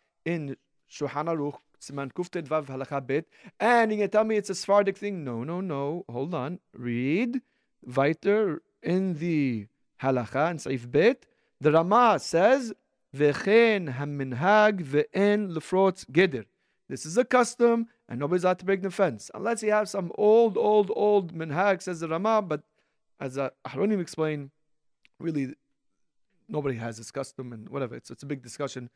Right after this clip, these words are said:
We're not gonna get into the words of the Rama right now, but it seems to be universal. Everybody agrees you're not allowed to eat from the cheese made by a goy.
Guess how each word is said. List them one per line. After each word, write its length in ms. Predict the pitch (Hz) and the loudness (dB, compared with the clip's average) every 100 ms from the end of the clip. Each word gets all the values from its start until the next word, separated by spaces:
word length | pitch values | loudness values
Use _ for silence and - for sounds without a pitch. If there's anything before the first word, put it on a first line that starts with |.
| _ _ - | _ _ -12
We're 60 | 143 | -6
not 100 | 156 | -4
gonna 120 | 139 | -4
get 140 | 139 | -4
into 240 | 147 135 143 | -6 -6 -6
the 100 | 131 | -4
words 200 | 139 131 | -4 -4
of 80 | 120 | -6
the 60 | |
Rama 240 | 120 123 123 | -6 -6 -6
right 160 | 135 | -4
now, 160 | 190 220 | -2 0
but 300 | 156 170 - _ _ _ _ _ _ _ | 0 -2 -2 _ _ _ _ _ _ _
it 80 | - | -16
seems 280 | - 190 160 | -10 -8 -8
to 40 | |
be 120 | 160 165 | -8 -6
universal. 500 | 147 139 180 180 175 | -4 -2 -4 -2 -6
Everybody 300 | 139 139 131 | -6 -6 -6
agrees 400 | 120 160 160 147 _ _ | -4 -4 -6 -8 _ _
you're 120 | 131 127 | -8 -4
not 280 | 139 185 | 0 2
allowed 280 | 160 147 160 | 2 0 0
to 120 | - - | -2 -8
eat 280 | 170 156 _ _ _ _ | -6 -6 _ _ _ _
from 220 | - 139 | -8 -6
the 100 | 127 | -6
cheese 540 | - - 180 180 160 165 | -10 -8 -6 -6 -8 -14
made 340 | 139 143 165 147 | -10 -4 -4 -2
by 140 | 147 | -2
a 80 | 135 | -2
goy. 720 | 131 143 165 185 240 294 285 | -4 0 2 4 4 2 -2